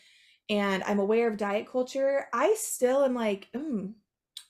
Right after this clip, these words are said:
is that legitimate? Like, I, do I need to be doing that?" Like, I, I know that I struggle to kind of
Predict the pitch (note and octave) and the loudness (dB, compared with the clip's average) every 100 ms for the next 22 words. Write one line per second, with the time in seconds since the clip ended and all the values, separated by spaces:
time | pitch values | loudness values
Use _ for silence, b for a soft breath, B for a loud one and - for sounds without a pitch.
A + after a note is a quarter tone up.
0 | - A3+ A#3+ D4+ F#4 A3 F#3 A3 E4 E4+ | -6 -2 -2 0 -2 0 -2 -2 -4 -4
1 | A3+ A3 G3+ A3+ G#3+ C4 G4+ F#4 G#3+ G3 | -2 -2 -2 0 0 2 0 0 0 -2
2 | G3+ A3+ D4 E4+ F#4 - A3+ G#3+ A3+ B3 | -2 -2 -4 -4 -4 -2 -2 0 0 -2
3 | b b b A#3+ B3+ C4 A#3 G3 G3+ B3 | b b b 0 4 4 2 0 -2 -2
4 | - A#3 G3+ G3 G3 G#3 G#3+ G3 G3 F#3 | -4 -2 0 0 -2 -4 -4 -2 -2 -2